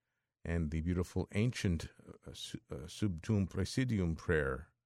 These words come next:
uh, to our Blessed Mother, uh, that also Holy Father requested we pray every day. Two years ago, it was August of,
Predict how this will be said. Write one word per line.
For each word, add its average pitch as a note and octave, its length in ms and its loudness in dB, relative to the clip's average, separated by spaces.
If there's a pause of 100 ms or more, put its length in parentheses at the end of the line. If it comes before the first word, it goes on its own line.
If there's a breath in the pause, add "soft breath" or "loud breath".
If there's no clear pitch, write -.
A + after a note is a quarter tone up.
(100)
uh, B1 120 -20
to - 120 -2
our F2 100 4
Blessed F#2 360 2
Mother, E2+ 500 2 (680)
uh, E2 180 -6
that E2 120 0
also E2+ 360 0
Holy F2+ 200 2
Father E2+ 280 2
requested E2 540 -2
we D#2+ 80 0
pray F2 280 2
every F3+ 320 0
day. G#2 360 2
Two - 120 -2
years C3 220 0
ago, A#1 120 -2
it A#1 40 -6
was - 120 -4
August E2+ 360 -2
of, D2 140 -8